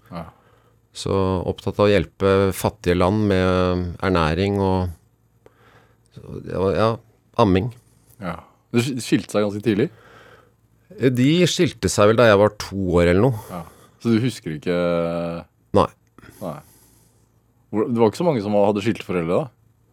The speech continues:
Speaker 1: på den tiden?
Speaker 2: Nei, det var, eh, kanskje ikke det.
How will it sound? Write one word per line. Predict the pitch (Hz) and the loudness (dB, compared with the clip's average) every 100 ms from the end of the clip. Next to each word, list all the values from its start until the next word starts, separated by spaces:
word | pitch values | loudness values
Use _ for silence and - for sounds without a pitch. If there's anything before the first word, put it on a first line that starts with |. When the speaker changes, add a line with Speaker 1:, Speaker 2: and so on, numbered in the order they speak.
| _ | _
Speaker 1:
på | 113 | -4
den | 95 | -2
tiden? | 98 131 165 _ _ _ _ _ _ _ - - - _ _ _ _ _ - | -4 -6 -12 _ _ _ _ _ _ _ -20 -20 -20 _ _ _ _ _ -6
Speaker 2:
Nei, | 107 127 175 220 | 2 4 4 2
det | 185 165 | 2 4
var, | 147 143 160 | 4 4 2
eh, | 160 160 156 151 151 151 147 147 143 | 2 2 2 2 0 0 0 -2 -4
kanskje | - 160 104 78 - 131 98 | -2 0 0 -2 -6 -6 -6
ikke | 131 - - 104 | -10 -12 -6 -2
det. | 104 127 | 2 2